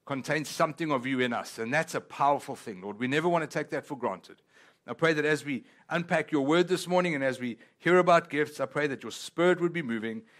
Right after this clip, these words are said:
and that you would do something in our midst today. I pray that you would release an anointing this morning, uh, and that we would leave here very different to the way we were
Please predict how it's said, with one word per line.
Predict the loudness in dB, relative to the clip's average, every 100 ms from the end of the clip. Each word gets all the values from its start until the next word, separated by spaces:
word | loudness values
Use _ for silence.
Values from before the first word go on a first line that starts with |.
| _ -4
and | -2
that | 0
you | -2
would | -2
do | -4
something | -2 -2 -2 -4 -6
in | -4
our | -4
midst | -2 -4 -6 -10
today. | -6
I | -4
pray | 0 2
that | 2 0 -6 -20 _ -4
you | -2
would | 0
release | 0 2 0 -2 -8 -12
an | -6 -4
anointing | -2 -4 -6 -14 -18 _ _
this | -12 -10 -10
morning, | -10 -10 -14 _ _ _ _ -8
uh, | -6 -4
and | -2
that | -2
we | -2
would | -4 -2
leave | -2 0
here | 2 0
very | 0 2 2
different | 0 -4 -6 -12 -14 -12
to | -8
the | -2
way | -2
we | -2
were | -2 -2 -2